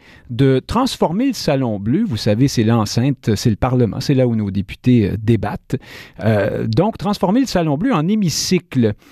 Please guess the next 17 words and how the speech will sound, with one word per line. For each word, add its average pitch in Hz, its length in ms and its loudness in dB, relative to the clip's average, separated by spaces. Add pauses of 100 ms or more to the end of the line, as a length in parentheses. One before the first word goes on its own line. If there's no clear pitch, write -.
(220)
c'est-à-dire 135 400 0
dépo-, 127 560 0
disposer 123 800 0
les, 113 360 2
euh, 101 180 -2
les 113 200 0
pupitres, 160 560 0
euh, 101 220 -2 (360)
et 110 140 0
les 101 140 0
personnes, 185 520 0
autrement 104 360 0
dit, 139 160 2
en 131 100 2
demi-lune, 143 640 2
là, 156 160 -2 (540)
euh, 104 160 4